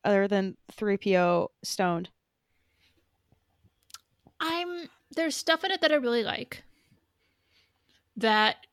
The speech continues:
Speaker 2: jump into the field of Star Destroyers is awesome. I'm,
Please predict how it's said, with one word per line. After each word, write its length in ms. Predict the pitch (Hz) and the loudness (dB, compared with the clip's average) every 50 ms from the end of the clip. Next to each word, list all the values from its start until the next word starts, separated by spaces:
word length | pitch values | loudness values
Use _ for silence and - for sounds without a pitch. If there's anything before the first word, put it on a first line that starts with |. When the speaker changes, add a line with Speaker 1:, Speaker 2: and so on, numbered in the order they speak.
| 233 208 | -12 -8
Speaker 2:
jump 340 | - - 247 233 240 247 269 | -2 0 0 0 2 2 0
into 440 | 269 254 254 240 - - 226 214 196 | 2 2 2 0 2 2 2 2 4
the 280 | 214 208 202 196 190 - - - | 2 0 0 -2 -6 -10 -14 -16
field 400 | - - - 254 233 226 226 220 | -16 -8 -2 0 4 4 4 4
of 80 | 233 - | 2 0
Star 260 | - - 202 190 196 | -2 -2 0 0 0
Destroyers 500 | 190 196 - - 196 190 196 196 190 - | -2 -4 -6 -8 -6 -4 -4 -6 -6 -8
is 120 | 214 - - | -10 -8 -8
awesome. 440 | 214 190 160 - - 226 220 226 226 - _ _ _ _ _ _ _ _ _ _ _ _ _ _ _ _ _ _ _ _ _ _ _ _ _ _ _ _ _ _ - | -8 -8 -8 -8 -10 -8 -8 -8 -8 -10 _ _ _ _ _ _ _ _ _ _ _ _ _ _ _ _ _ _ _ _ _ _ _ _ _ _ _ _ _ _ 0
I'm, 1120 | 226 220 214 214 208 208 202 202 208 214 214 214 214 220 220 214 214 220 220 220 - - | 2 4 4 4 4 4 4 4 4 4 4 4 4 4 2 2 2 2 0 -2 -4 -8